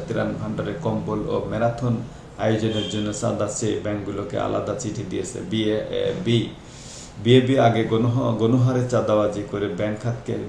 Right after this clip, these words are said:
ডুবিয়েছে। নতুন কমিটিও একই কাজ শুরু করলে সেই উদ্যোগ অঙ্কুরে বিনিষ্ট করা দরকার, বললেন মোস্তফাকে মুজেরি, সাবেক প্রধান অর্থনীতিবিদ, বাংলাদেশ ব্যাংক।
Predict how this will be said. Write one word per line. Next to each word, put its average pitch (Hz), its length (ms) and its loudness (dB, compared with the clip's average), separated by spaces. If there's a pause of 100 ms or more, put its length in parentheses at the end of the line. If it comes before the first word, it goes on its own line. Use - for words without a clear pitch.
ডুবিয়েছে। 117 480 2
নতুন 113 440 -2
কমিটিও 120 360 2
একই 110 340 0
কাজ 110 140 0
শুরু 104 340 -6
করলে 104 300 0 (360)
সেই 120 240 2
উদ্যোগ 110 560 -2
অঙ্কুরে 113 360 -2
বিনিষ্ট 113 460 -2 (100)
করা 104 160 0
দরকার, 104 340 -2 (100)
বললেন 101 320 -2 (460)
মোস্তফাকে 117 840 0 (340)
মুজেরি, 117 500 2
সাবেক 113 420 -2 (540)
প্রধান 120 440 4 (120)
অর্থনীতিবিদ, 104 680 -4 (120)
বাংলাদেশ 104 400 -2 (120)
ব্যাংক। 92 280 -2